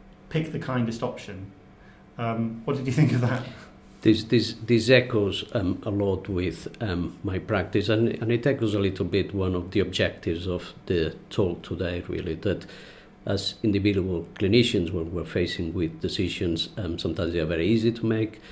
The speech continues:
Speaker 2: Um, more often than not, they can be very difficult, and it require a very careful balancing between many different, um, factors, one of which is kindness and compassion towards our patients.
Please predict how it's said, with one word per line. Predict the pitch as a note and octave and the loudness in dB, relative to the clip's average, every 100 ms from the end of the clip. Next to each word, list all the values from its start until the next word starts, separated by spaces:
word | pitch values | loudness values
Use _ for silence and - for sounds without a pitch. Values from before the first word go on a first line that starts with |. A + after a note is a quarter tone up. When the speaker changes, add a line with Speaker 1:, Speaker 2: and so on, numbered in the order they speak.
| - - - | -16 -14 -6
Speaker 2:
Um, | G2+ F#2 D#2+ | -2 0 0
more | B2 G#2+ | 0 0
often | F2+ F#2 | 2 -2
than | F2 F2 | 0 0
not, | F#2 E2 | 0 0
they | E2+ | -2
can | E2 E2+ | 0 0
be | E2+ | 0
very | E2 E2+ E2 | 0 0 0
difficult, | G2 F2+ G#2+ - G2 E2 E2 | 0 0 -2 0 0 0 0
and | D#2+ | -2
it | |
require | F2+ - G#2+ G#2 | -2 2 2 2
a | - G2+ | -2 -2
very | G#2 F2+ | -2 -2
careful | F#2 - G2 E2+ - F#2 | -4 -2 0 0 -2 -4
balancing | E2 F#2+ F2 F2 D2+ F2 D#2+ | 0 0 2 0 0 0 0
between | E2 - F2 E2+ | -2 0 0 2
many | F2+ F2 | 0 0
different, | E2 E2 - E2 D#2 D#2 - - - | 0 -2 -2 -2 -2 -4 -12 -14 -8
um, | E2+ D#2+ - | -6 -6 -4
factors, | F#2+ - - D2+ - - - - - - | -6 -6 -4 -4 -4 -10 -20 -20 -20 -8
one | G2+ G2+ E2 | 0 2 2
of | D2+ - | 0 6
which | A#2 D#2 - | 6 6 0
is | E2 - - | -2 -4 -4
kindness | G2+ F2 E2 E2 D#2 | -2 0 0 -2 -4
and | D2+ | -6
compassion | F2 D#2+ D#2 - D#2+ D#2 | -6 -4 -4 -2 -4 -4
towards | D#2+ D#2+ D#2 | -4 -4 -4
our | E2 D#2 | -4 -4
patients. | - D#2 - D#2+ E2 - | -4 -4 -2 -4 -4 -10